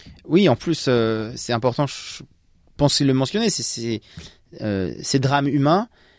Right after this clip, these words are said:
euh, qui sont, euh, enfin, qui arrivent très régulièrement, mais c'est aussi le fait que l'Italie est pointée du doigt dans la mauvaise gestion justement de, de, de, de ces drames. Et donc la,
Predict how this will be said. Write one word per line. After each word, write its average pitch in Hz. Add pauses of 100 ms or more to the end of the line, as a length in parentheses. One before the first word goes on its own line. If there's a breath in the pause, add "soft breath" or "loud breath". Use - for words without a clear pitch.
(220 soft breath)
euh, 113 (220)
qui -
sont, 123
euh, 104
enfin, 113
qui -
arrivent 120
très 143
régulièrement, 127
mais 170
c'est -
aussi 123
le 147
fait 165
que 131 (400 soft breath)
l'Italie 147
est 196
pointée 139
du 117
doigt 135 (500)
dans 123
la 117
mauvaise 151
gestion 139
justement 131
de, 113 (380 loud breath)
de, 120
de, 120 (140)
de 123
ces 123
drames. 104 (260 loud breath)
Et -
donc 202 (180)
la, 135